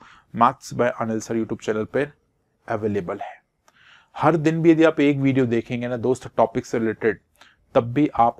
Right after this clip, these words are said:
आने वाला जो एग्जाम है वो हंड्रेड परसेंट क्रैक कर सकते हैं,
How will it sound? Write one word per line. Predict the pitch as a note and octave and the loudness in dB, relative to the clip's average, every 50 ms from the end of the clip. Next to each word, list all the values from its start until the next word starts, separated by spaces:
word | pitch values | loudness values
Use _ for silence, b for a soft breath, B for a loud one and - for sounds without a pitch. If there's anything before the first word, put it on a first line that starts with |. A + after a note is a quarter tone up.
| _ - | _ 0
आने | A#2+ A#2+ B2+ C3+ C3+ C3 | 0 0 2 -2 -4 0
वाला | A#2 A2 G#2+ A2+ A2+ | 0 0 2 2 0
जो | G#2+ A#2 | 0 0
एग्जाम | A2+ G#2+ G2+ G2+ G2 G#2 A#2 A2+ A#2 A#2 A2+ | -2 -2 -2 -6 -6 -4 0 0 0 0 -2
है | G#2 G#2+ G2+ G2 - _ _ _ _ _ _ _ _ - | -8 -12 -14 -14 -16 _ _ _ _ _ _ _ _ -6
वो | A#2+ A2 - - - | -6 -6 -6 -4 -4
हंड्रेड | A#2+ A#2 A#2+ A#2 A#2+ C#3 C3+ - | -4 -2 -2 0 0 0 0 0
परसेंट | _ _ A#2 A2+ A2 - - B2 A2+ A2 | _ _ 0 0 0 -2 -8 -8 -8 -6
क्रैक | - G#2+ G2 G2+ - _ - | -4 -4 -4 -4 -4 _ -8
कर | - F#2+ | -8 -8
सकते | - - - G2 _ _ - A#2+ | -8 -18 -20 -20 _ _ -8 -8
हैं, | B2 C#3 | -8 -8